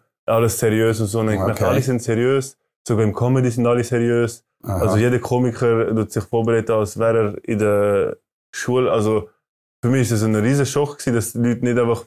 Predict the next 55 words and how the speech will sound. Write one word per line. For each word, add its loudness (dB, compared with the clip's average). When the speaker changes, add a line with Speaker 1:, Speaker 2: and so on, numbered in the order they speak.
Speaker 1:
nicht -2
so 0
die 2
Improvis-, -2
ich 0
hab 2
gemeint, 0
sie -8
sind -2
die, -6
die -2
improvisieren -2
Speaker 2:
Du 4
hast 2
Speaker 1:
auch. -2
Speaker 2:
gemeint, 2
man 0
kann 0
Speaker 1:
Und -2
Speaker 2:
quasi 0
viel -2
Spaß -2
haben, 0
improvisieren. 0
Speaker 1:
Ja, 4
aber 4
das 4
ist 4
Speaker 2:
Nicht 0
Speaker 1:
gar 4
Speaker 2:
viel 2
Speaker 1:
kein 4
Spaß 0
Speaker 2:
schaffen 4
Speaker 1:
gewesen. 4
Speaker 2:
und 2
aber 0
total 0
viel 0
Kohle -2
verdienen, -2
oder? -2
Das -2
ist -4
so -2
ein 0
bisschen, 2
Speaker 1:
Ja, 4
ja, 4
Speaker 2:
das 4
Speaker 1:
ja. 4
Speaker 2:
wär 2
der 0
Plan 0
gewesen. -6